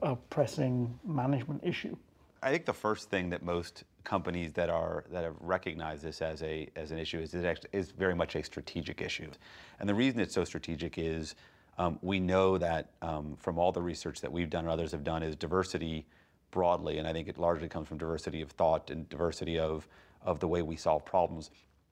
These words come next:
Speaker 2: actually leads to better outcome. And you can show a very high correlation between more diverse organizations and gender diversity being,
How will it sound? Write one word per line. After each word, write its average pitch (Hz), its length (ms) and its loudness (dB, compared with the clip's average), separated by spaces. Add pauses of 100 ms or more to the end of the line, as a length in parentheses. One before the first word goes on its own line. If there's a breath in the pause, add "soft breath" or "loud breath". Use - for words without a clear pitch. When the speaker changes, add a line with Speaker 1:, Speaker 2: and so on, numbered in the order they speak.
(300)
Speaker 2:
actually 107 280 0
leads 87 240 -2
to - 60 -6
better 80 240 -2
outcome. 73 380 -4
And 85 100 -4
you 85 120 -2
can 82 180 -6
show 85 640 0 (360 soft breath)
a 90 80 -4
very 92 360 2
high 82 160 2
correlation 80 680 0
between 82 580 -6 (320 soft breath)
more 98 180 4
diverse 87 360 2
organizations 82 720 -2
and 80 160 -6
gender 90 240 2
diversity 80 440 -2
being, 80 380 -4